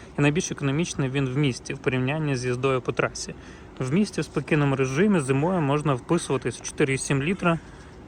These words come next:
точніше, літом можна вписуватись в чотири і сім літра, зимою в п'ять і три. Якщо їздити інколи по трасам зі швидкістю сто п'ятдесят, а,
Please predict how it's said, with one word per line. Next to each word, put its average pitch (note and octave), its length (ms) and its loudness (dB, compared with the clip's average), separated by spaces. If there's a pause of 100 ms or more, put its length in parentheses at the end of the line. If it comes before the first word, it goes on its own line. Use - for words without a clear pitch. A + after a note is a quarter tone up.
(140)
точніше, D3 380 2
літом C3+ 340 2
можна A#2 280 -2
вписуватись A#2+ 380 -2
в - 40 -12
чотири - 200 -6
і C3 40 -2
сім A3+ 180 4
літра, D3 200 2
зимою C3+ 320 2
в B2 60 -6
п'ять B2 260 0
і C3 40 -4
три. B2+ 260 -2 (480)
Якщо C3+ 240 -4
їздити F3 220 4
інколи D#3+ 240 4
по D3 120 2
трасам F#3+ 480 4
зі C#3 60 0
швидкістю D3 500 0
сто - 260 2
п'ятдесят, F3+ 600 2 (880)
а, B2+ 500 2